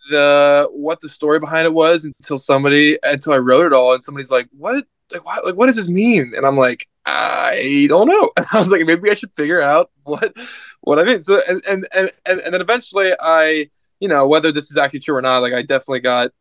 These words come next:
I definitely found, like, my, my meaning towards the song, which is when I was a kid,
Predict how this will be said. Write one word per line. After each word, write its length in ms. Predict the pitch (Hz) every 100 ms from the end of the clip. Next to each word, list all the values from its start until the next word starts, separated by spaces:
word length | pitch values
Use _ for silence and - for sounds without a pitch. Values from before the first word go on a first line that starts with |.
| -
I 60 | 131
definitely 300 | 139 131 -
found, 360 | 127 123 123
like, 200 | 120 117 -
my, 260 | 131 120
my 540 | 131 127 135 143 135 127
meaning 240 | 120 117 _ -
towards 280 | 127 117 117
the 60 |
song, 320 | 117 117 113 120
which 200 | 120 123
is 340 | 120 117 113
when 120 | 127
I 100 | 156
was 140 | 185 135
a 40 |
kid, 440 | - 123 120 120